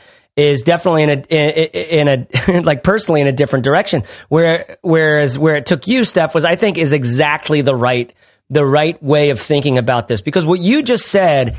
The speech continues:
in, you know, go where the enjoyment is and pay attention to it and watch what you're enjoying about it is, I think, probably the best way to, for a sustainable kind of success, if you can afford to do so right now,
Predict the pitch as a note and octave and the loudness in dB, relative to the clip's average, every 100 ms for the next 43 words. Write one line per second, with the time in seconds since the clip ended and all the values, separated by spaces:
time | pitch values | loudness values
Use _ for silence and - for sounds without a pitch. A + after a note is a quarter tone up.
0 | - _ D#3 D3+ C#3+ C#3 C3+ - _ D#3 | -14 _ -2 0 2 2 0 -2 _ 0
1 | D#3+ A#2 B2+ F#3 A3 G3+ F#3 C#3+ C#3 D#3 | 0 2 2 2 2 2 2 2 2 2
2 | G3+ G3+ A3+ A3 D3 C#3+ F3 D#3+ D#3+ D3+ | 2 2 0 0 -2 0 0 2 0 0
3 | E3 F#3+ G#3 G#3 C#3+ B2+ C#3+ F3+ - D#3 | 0 0 0 0 0 0 0 0 -2 -4
4 | - C#3+ B2 A2+ B2 C3+ E3 E3+ F#3 G#3+ | 0 0 0 0 2 2 0 0 0 0
5 | A#3+ - - - _ _ - G3+ G3 D#3+ | -2 -6 -20 -20 _ _ 0 2 2 -2
6 | - F3 G3 G#3+ F#3 F#3 A3+ C4+ F#3 F3+ | -2 0 0 0 0 0 0 2 2 2
7 | D#3 D3 E3 E3 - D#3 D3+ D3+ D3 C#3+ | 2 2 0 0 -2 0 2 2 2 0
8 | - _ _ _ - E3 D3+ D3 D3 - | -6 _ _ _ -4 0 2 0 -2 -2
9 | E3 C#3 - C#3+ - - G#3 A#3 G#3 D#3+ | 0 0 -2 -4 -4 0 2 2 2 0
10 | - C#3+ C3+ A2+ B2+ - C3+ A2 - - | 0 -2 -2 -2 -4 -2 -2 -2 -6 -20
11 | _ _ A#3+ B3+ G3 - - _ - F3 | _ _ 0 2 0 -6 -20 _ -2 0
12 | F3+ E3 - - E3 F3 E3+ D3+ C#3 C#3 | 2 0 -2 -2 0 0 0 -2 0 0
13 | C3+ - A#2 A#2 D#3+ _ - B2 B2 D3 | 2 0 0 0 -4 _ -4 -2 0 0
14 | F3 D#2+ | 0 -4